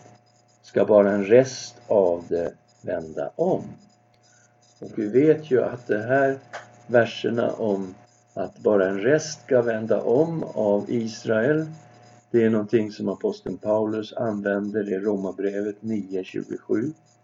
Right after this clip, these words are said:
Så de här verserna återfinns där, men också Jesaja kapitel ett, vers nio återfinns ju i det här avsnittet av Romarbrevet nio.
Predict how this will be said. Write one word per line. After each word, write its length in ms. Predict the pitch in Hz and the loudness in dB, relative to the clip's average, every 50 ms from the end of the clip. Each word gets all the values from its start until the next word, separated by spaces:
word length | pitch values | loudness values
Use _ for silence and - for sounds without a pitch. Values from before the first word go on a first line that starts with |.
| _ _ _ _ _ _ _ _ _ _ _ _ _ _ _ | _ _ _ _ _ _ _ _ _ _ _ _ _ _ _
Så 220 | - - 123 110 | -10 -6 -4 -2
de 160 | 98 101 107 | -2 -2 -2
här 120 | 110 104 104 | -2 -2 0
verserna 480 | 127 139 120 - - - 98 104 101 | 0 0 0 -2 -4 -8 -6 -6 -6
återfinns 920 | - - 131 127 110 92 - _ - - - - - 113 131 135 127 - - | -4 -2 -2 -2 -2 -2 -6 _ -10 -10 -8 -4 -4 -2 -2 -4 -6 -6 -4
där, 260 | - 98 85 85 85 | -2 0 0 0 -2
men 180 | 92 98 98 | -4 -6 -6
också 440 | 92 92 - - - - 110 107 104 104 - _ _ _ _ _ _ _ _ _ _ _ _ _ _ _ _ _ _ - | -6 -6 -8 -10 -6 -6 -4 -4 -6 -8 -14 _ _ _ _ _ _ _ _ _ _ _ _ _ _ _ _ _ _ -8
Jesaja 760 | - 110 98 - - 120 110 101 95 95 95 98 90 85 - - - - - - | -6 -6 -4 -2 2 2 4 4 4 2 2 0 0 -2 -4 -10 -18 -20 -16 -10
kapitel 760 | - 92 92 - - 101 95 - _ - 87 90 90 87 - _ _ _ _ _ _ _ _ _ _ _ _ _ | -8 -8 -8 -4 -6 -6 -6 -6 _ -4 -4 -2 -4 -6 -10 _ _ _ _ _ _ _ _ _ _ _ _ _
ett, 300 | - 107 101 95 - - | -2 -2 -2 -2 -4 -6
vers 280 | 110 107 95 90 - - | -4 -4 -4 -4 -4 -6
nio 420 | 107 113 117 101 92 107 135 135 | -4 -2 -2 -2 0 2 2 2
återfinns 760 | - - 120 101 90 - - 87 - 95 92 90 82 - - | 2 2 0 -2 -4 -6 -8 -10 -8 -8 -8 -8 -10 -8 -6
ju 140 | 101 92 82 | -4 -4 -4
i 40 | 87 | -4
det 200 | - 90 87 - 98 | -6 -8 -10 -8 -8
här 200 | 95 82 82 - | -8 -6 -6 -4
avsnittet 880 | - 107 101 87 - - - - 92 78 - _ - 98 - - - | -4 -4 -4 -4 -6 -10 -12 -10 -10 -10 -10 _ -8 -8 -8 -8 -8
av 340 | - 101 92 85 78 76 78 - _ _ _ _ _ _ _ _ _ _ _ _ _ | -8 -6 -6 -6 -8 -10 -12 -16 _ _ _ _ _ _ _ _ _ _ _ _ _
Romarbrevet 840 | - - 104 104 95 80 78 76 - - 82 82 85 85 82 82 82 _ _ _ - | -12 -6 -4 -4 -4 -4 -6 -8 -8 -8 -8 -8 -8 -8 -10 -10 -14 _ _ _ -20
nio. 560 | 101 104 101 92 85 82 85 80 82 95 127 | -14 -10 -10 -10 -8 -8 -8 -8 -8 -8 -10